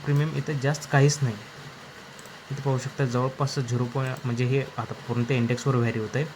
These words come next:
पण झिरो पॉइंट झिरो थ्री पर्सेंटचा इथं तुम्ही पाहू शकता, झिरो पॉइंट झिरो थ्री पर्सेंटचा फक्त इथे यामध्ये रिटर्न आहे,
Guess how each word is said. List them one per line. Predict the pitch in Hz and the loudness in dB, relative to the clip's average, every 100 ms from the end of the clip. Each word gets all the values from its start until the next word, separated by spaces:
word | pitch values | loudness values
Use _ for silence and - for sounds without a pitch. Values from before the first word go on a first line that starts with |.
| - - - - | -14 -18 -18 0
पण | 147 | 2
झिरो | 127 123 | 4 4
पॉइंट | 139 170 160 | 4 4 4
झिरो | 127 147 | 4 4
थ्री | 151 - | 2 -2
पर्सेंटचा | 160 160 147 156 147 156 - - - - | 0 0 2 2 2 0 -2 -12 -18 -8
इथं | 131 | -4
तुम्ही | 135 139 | 2 4
पाहू | 131 | 4
शकता, | 120 110 | 2 2
झिरो | 117 113 131 | 2 2 2
पॉइंट | 151 151 131 | 4 4 6
झिरो | 131 | 4
थ्री | 143 - 143 | 2 2 2
पर्सेंटचा | 143 143 139 143 143 143 - - - | 4 4 6 6 4 0 -12 -18 -8
फक्त | 139 - | -8 0
इथे | 143 127 135 | 0 2 2
यामध्ये | 127 123 123 113 | 4 4 4 2
रिटर्न | 110 110 | 0 -4
आहे, | 110 | -4